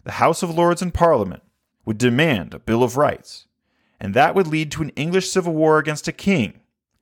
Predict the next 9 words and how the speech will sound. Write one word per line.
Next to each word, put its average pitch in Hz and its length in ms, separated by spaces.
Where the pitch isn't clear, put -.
and 104 140
they, 110 480
Parliament, 180 600
would 131 220
judge 185 420
that 185 300
king 190 280
as 170 160
incompetent, - 840